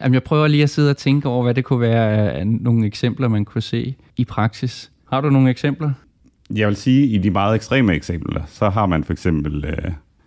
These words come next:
Speaker 2: øh, Volkswagen, som, øh, i, med deres biler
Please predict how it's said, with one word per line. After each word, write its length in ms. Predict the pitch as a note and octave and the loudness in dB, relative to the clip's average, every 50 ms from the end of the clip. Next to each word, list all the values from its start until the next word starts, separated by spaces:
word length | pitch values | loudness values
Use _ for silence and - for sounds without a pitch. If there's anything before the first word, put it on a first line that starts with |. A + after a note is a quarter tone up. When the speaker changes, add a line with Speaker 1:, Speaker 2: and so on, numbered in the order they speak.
| _ _ - - | _ _ -10 -6
Speaker 2:
øh, 200 | - E2 D#2+ D2 | -4 -2 -2 -2
Volkswagen, 600 | C#2+ F2 F2+ G#2 - - - D2 - - - - | 0 0 0 -2 -2 -4 -6 -6 -6 -6 -8 -10
som, 320 | - - F2 E2 D#2 D#2 D#2 | -6 -4 -2 0 0 2 2
øh, 220 | D2+ D2 C#2+ C#2+ | 0 0 0 -2
i, 200 | - - - - - - | -4 -4 -6 -6 -8 -8
med 280 | - - - E2+ E2 D2+ | -6 -4 -2 0 0 0
deres 220 | D#2+ D#2 D#2 - | 0 -2 -2 -4
biler 360 | - - A2 G#2 - F2+ E2 | -6 -6 -4 -4 -2 -2 -4